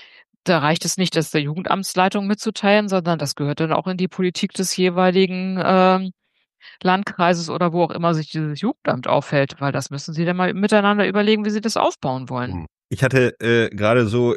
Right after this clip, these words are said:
Speaker 2: im Kopf, weil das immer wieder aufgetaucht ist, die, ähm,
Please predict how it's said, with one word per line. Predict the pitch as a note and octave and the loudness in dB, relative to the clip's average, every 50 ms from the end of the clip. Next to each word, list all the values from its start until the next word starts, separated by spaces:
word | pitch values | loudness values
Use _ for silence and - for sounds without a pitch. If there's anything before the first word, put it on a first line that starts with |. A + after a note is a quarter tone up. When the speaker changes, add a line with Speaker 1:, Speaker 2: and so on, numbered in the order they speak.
| - | 0
Speaker 2:
im | - A2+ A2 G#2 G2+ | 0 -2 -2 -2 -2
Kopf, | - C3+ B2 - | -2 -2 -2 0
weil | B2 A#2+ | 0 0
das | A#2+ A2+ C3 | 0 0 -2
immer | - C3 C3 B2+ G#2+ | 0 0 0 0 0
wieder | G#2 B2 C3+ B2 C3+ A#2+ A2+ - - | -4 -4 0 2 4 4 4 2 2
aufgetaucht | G2 G#2+ A2 - - - G#2 - - - G#2 A2 G#2 - - | 0 0 0 0 -2 -4 -4 -2 2 2 2 2 2 0 -2
ist, | G2+ B2+ B2 - - - | -2 -2 -2 -2 -4 -6
die, | F2+ F#2+ F#2+ F#2+ G#2 G#2 G#2+ A2 A2+ A2+ A2+ A2+ F2+ - | -6 -6 -4 -2 0 2 2 4 4 4 4 2 0 -2
ähm, | - D#2 F2+ G2+ G2+ G2 G2 G2 F#2 F2+ F#2+ F#2+ F#2 F2+ F2+ F2 | -4 -4 0 2 4 4 4 2 2 2 2 2 2 0 0 -4